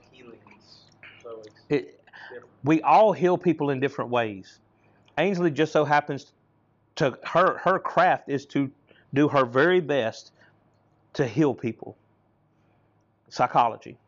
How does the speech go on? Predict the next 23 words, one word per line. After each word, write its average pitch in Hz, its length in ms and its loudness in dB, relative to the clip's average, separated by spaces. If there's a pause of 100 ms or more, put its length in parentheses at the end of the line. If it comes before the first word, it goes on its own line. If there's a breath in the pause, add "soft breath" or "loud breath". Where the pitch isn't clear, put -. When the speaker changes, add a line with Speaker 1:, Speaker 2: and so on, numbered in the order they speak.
(140)
Speaker 2:
I, 123 60 -2
I 139 140 2
love 135 260 0
psychology. 110 600 -2
It's - 220 -8
awesome. 127 340 0 (280 soft breath)
I 117 80 0
know 143 160 0
it's 147 120 -4
a 139 60 -4
science 139 460 -4
and 123 100 -8
people 135 240 -2
or 127 60 -2
whatever, 127 300 0
but 117 220 -2 (280 loud breath)
if 123 160 -2
you 170 180 0
do 170 240 4
it 139 80 4
right 135 360 2
and, 123 280 -6
and 120 200 -6